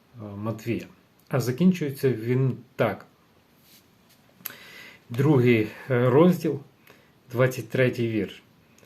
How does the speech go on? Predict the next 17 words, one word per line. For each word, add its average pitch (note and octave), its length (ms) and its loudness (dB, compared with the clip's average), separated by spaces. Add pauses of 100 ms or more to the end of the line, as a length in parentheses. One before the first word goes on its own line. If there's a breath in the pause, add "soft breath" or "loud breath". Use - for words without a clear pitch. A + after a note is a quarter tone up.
(240 soft breath)
«А B2 100 -8
прибувши, E3+ 520 4
оселився D#3 800 4
у C3 160 0
місті C#3+ 440 2
на B2 140 0
ім'я B2 300 2
Назарет, B2 540 -2 (1000)
щоб A#2 260 -4
збулося C3+ 540 0
пророками A#2+ 560 -2
сказане, B2+ 480 -2
що - 200 -10
він, A#2+ 280 -2 (160)
назарянин, A#2+ 680 -2 (280)
буде A2+ 400 -4 (440)
званий». G#2+ 500 -2